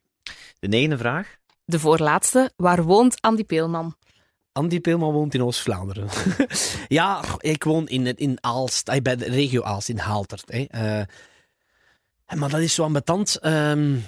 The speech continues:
Speaker 3: ja, de mensen komen aan de deur, hè, eh, bellen. En hoe weten ze dat? Ik weet het niet hoe dat ze het weten. Ik weet dat wij vlakbij een feestzaal hebben en die mensen weten dat ik daar woon. En ik merk altijd, als het communiefeestjes zijn, komen ze aan mijn deur.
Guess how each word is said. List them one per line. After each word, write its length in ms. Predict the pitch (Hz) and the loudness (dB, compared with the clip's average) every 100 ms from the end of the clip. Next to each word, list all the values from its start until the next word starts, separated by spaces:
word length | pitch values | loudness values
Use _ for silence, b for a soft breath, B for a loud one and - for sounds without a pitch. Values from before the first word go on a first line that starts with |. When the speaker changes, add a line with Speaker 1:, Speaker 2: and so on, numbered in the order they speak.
| - | -10
Speaker 3:
ja, 160 | - 110 | -8 -2
de 80 | 147 | 0
mensen 240 | 139 151 | 0 -2
komen 200 | 190 190 | -2 0
aan 100 | 170 | 0
de 80 | 120 | -2
deur, 260 | 113 160 156 | 0 2 0
hè, 440 | 175 160 143 139 | -2 -2 -2 -2
eh, 60 | 127 | -2
bellen. 460 | 120 131 156 160 131 | 0 0 0 -2 -2
En 140 | 131 | -2
hoe 100 | 131 | 2
weten 280 | 135 175 190 | 2 2 0
ze 60 | |
dat? 80 | 165 | 0
Ik 140 | 135 - | -2 -2
weet 180 | 123 | -2
het 80 | 151 | 0
niet 20 | 160 | 0
hoe 80 | |
dat 100 | 156 | 0
ze 60 | 147 | -2
het 80 | 143 | -2
weten. 200 | 151 147 | -2 0
Ik 80 | 143 | -2
weet 140 | 151 | 0
dat 100 | 170 | 0
wij 120 | 139 | 0
vlakbij 400 | 123 156 151 147 | 0 -2 0 0
een 60 | 127 | 0
feestzaal 560 | - 139 151 - 175 | -2 0 0 -2 -2
hebben 260 | 180 180 190 | -2 -2 -2
en 120 | 135 | 0
die 100 | 127 | 0
mensen 280 | 127 131 120 | 0 0 -2
weten 140 | 120 | -2
dat 100 | 147 | -2
ik 60 | 156 | -2
daar 140 | 147 139 | -2 0
woon. 200 | 165 175 | 0 0
En 160 | 135 120 | -2 -4
ik 160 | 123 | -4
merk 300 | 127 139 139 | -2 -2 -2
altijd, 360 | 131 151 175 147 | -2 -2 -2 -4
als 100 | 139 | -4
het 60 | - | -2
communiefeestjes 680 | 127 170 180 180 - 151 | 0 0 -2 -2 -2 -2
zijn, 220 | - 165 143 | -2 -4 -2
komen 260 | 151 147 | -2 0
ze 80 | 131 | 0
aan 120 | 127 | 0
mijn 200 | 117 107 | -2 -4
deur. 300 | 104 101 - | -6 -12 -16